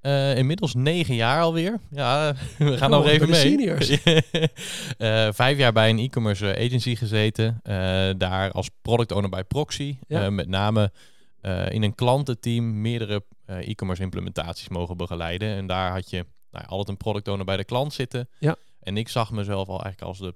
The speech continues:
Speaker 1: de product owner die, eh, nou, de product owners bij de klant opleiden. Ik noem
Speaker 2: Ja.
Speaker 1: het product owner bij Proxy.
Speaker 2: Ja.
Speaker 1: Dus ik beheerde de backlog voor mijn klanten in samenwerking
Speaker 2: Ah.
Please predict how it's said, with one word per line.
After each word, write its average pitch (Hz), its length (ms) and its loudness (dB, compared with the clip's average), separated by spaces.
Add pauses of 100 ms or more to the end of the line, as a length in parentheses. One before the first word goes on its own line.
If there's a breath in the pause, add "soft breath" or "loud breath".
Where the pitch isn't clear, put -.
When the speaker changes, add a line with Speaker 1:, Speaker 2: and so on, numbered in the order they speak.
Speaker 1:
de - 140 -18
product 101 360 -8
owner 90 400 -8
die, 90 380 -10 (140)
eh, 90 100 -16 (640)
nou, - 120 -12
de - 60 -12
product 107 360 -2
owners 95 180 -4
bij 92 120 -4
de 92 80 -6
klant 95 320 -6
opleiden. 101 560 0
Ik - 260 -12
noem 101 100 0
Speaker 2:
Ja. 101 60 -2
Speaker 1:
het 98 100 -8
product 98 300 -2
owner 90 160 -4
bij 87 140 -8
Proxy. 113 500 -6
Speaker 2:
Ja. 175 140 -4 (220 loud breath)
Speaker 1:
Dus 95 180 -8
ik 104 340 -10
beheerde 98 340 -4
de 92 100 -8
backlog 90 460 -4
voor 90 180 -6
mijn 85 300 -8
klanten 87 400 -6
in 87 100 -10
samenwerking 101 720 0
Speaker 2:
Ah. - 80 -20